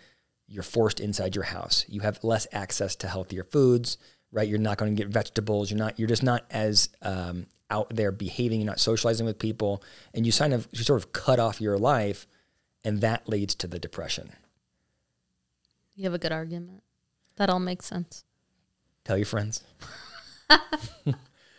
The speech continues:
Speaker 1: Right? But it's easier, I think, for us from a diagnostic standpoint to go, "Oh,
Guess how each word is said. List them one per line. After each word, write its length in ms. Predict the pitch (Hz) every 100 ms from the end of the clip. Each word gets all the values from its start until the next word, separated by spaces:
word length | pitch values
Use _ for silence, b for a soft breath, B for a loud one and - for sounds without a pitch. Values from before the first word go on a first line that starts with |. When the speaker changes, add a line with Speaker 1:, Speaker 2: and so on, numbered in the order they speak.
| b
Speaker 1:
Right? 220 | 151 165
But 100 | 165
it's 140 | 151 -
easier, 380 | 175 190 175 165
I 100 | 139
think, 200 | 135 131
for 160 | - 127
us 120 | 117
from 120 | -
a 40 | 117
diagnostic 500 | 107 107 135 151 131
standpoint 320 | 110 101 101
to 60 |
go, 100 | 107 117
"Oh, 340 | 175 110 85